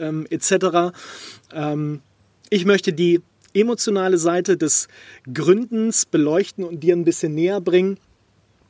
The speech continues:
weil's für mich, glaube ich, eine, ja, unfassbar wichtige Seite ist, wie ich mich, ja, langfristig weiterentwickeln kann, wie ich mein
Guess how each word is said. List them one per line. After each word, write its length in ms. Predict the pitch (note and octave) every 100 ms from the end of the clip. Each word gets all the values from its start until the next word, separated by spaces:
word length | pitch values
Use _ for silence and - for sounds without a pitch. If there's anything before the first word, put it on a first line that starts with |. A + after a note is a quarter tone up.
| -
weil's 500 | D3+ D3+ D3+ - - -
für 160 | -
mich, 280 | E3 G3 - - _
glaube 320 | - D#3 D#3+
ich, 140 | E3+ -
eine, 240 | E3 D#3 - - - - - - _
ja, 240 | D3 D#3 - _
unfassbar 960 | G3 G#3+ - F#3+ F3 - E3+ E3 D#3+ - _ _ _ _
wichtige 800 | C#3 C3 A3+ - A3 G3 G#3 A3 -
Seite 460 | D3 D3+ E3+ G3 F#3+
ist, 400 | F3+ G3+ - - - _ _ _ _ _ _ _ _ _ _ _ _ _ _ _ _
wie 220 | - C#3 F3+
ich 140 | F3
mich, 420 | F3 F3 - - _ _ _ _ _ _ _
ja, 160 | - D#3
langfristig 1120 | C#3+ D#3 A#3 - - G#3 - G#3+ A3 - - _ _ _ _ _ _ -
weiterentwickeln 880 | B2+ E3 F#3 A#3 F#3+ E3+ G3+ G#3+
kann, 260 | G3+ G3+ F#3
wie 100 | E3
ich 120 | -
mein 380 | E3 D#3+ D#3+ D#3+